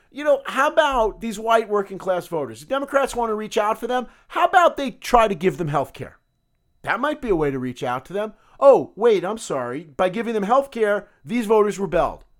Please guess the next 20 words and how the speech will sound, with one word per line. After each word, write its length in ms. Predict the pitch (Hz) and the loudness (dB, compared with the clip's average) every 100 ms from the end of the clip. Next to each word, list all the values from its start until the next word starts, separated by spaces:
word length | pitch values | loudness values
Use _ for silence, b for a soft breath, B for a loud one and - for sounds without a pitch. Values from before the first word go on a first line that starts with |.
| _ | _
against 340 | 170 160 135 | -4 -4 -6
Democrats. 460 | - 104 95 85 _ _ _ b b b | -10 -14 -16 -20 _ _ _ b b b
How 120 | 233 | 2
about 260 | 285 339 294 | 6 4 2
we 100 | 269 | -6
train 360 | - 247 247 | -6 -4 -2
them 180 | 240 233 | -2 -4
for 160 | 208 190 | -2 -2
better, 580 | 127 214 214 226 220 - _ | 2 4 6 4 -2 -8 _
safer 600 | - - 233 240 214 208 | -6 2 4 2 -2 -6
jobs, 600 | 147 170 147 135 143 - _ | 0 0 0 -4 -10 -20 _
jobs 400 | 117 202 233 240 | 2 2 4 2
that 240 | 185 226 160 | 0 -2 -4
this 160 | 208 | -4
country 340 | - - 226 220 | -2 -2 -2 0
will 180 | 214 196 | 0 2
have 240 | 196 196 | 2 2
in 100 | 208 | 0
the 80 | 196 | -4
future, 440 | 196 214 - 196 | -4 -8 -8 -14